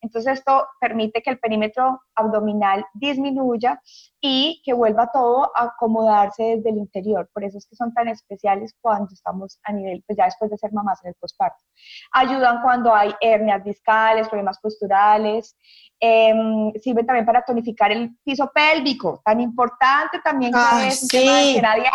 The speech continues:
Speaker 1: habla y es un tema,
Speaker 2: <laughs>
Speaker 1: son dos palabras que nos enteramos cuando somos ya mamás. Que
Speaker 2: Sí,
Speaker 1: entran estas dos
Speaker 2: platícanos.
Speaker 1: palabras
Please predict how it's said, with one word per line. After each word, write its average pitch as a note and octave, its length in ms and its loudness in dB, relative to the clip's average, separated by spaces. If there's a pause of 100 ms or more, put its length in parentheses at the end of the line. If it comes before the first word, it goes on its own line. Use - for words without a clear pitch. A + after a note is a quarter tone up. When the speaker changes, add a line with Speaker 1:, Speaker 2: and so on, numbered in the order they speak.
(140)
Speaker 1:
habla C4+ 500 4
y C4 100 -2
es C4 120 -4
un C4 80 -2
tema, C4 320 2
Speaker 2:
<laughs> C4 100 -2
Speaker 1:
son C#4 140 2
dos C#4+ 180 2
palabras D#4 420 4
que D#4+ 60 -4
nos D4 160 -14
enteramos B3 360 -2 (220)
cuando A#3+ 280 -4
somos A#3 280 -6
ya B3+ 120 2
mamás. C4+ 260 2 (260)
Que B3+ 100 0
Speaker 2:
Sí, C4+ 280 6
Speaker 1:
entran C#4+ 160 4
estas C4 140 4
dos C4 80 -8
Speaker 2:
platícanos. C#4 500 2
Speaker 1:
palabras A3 260 2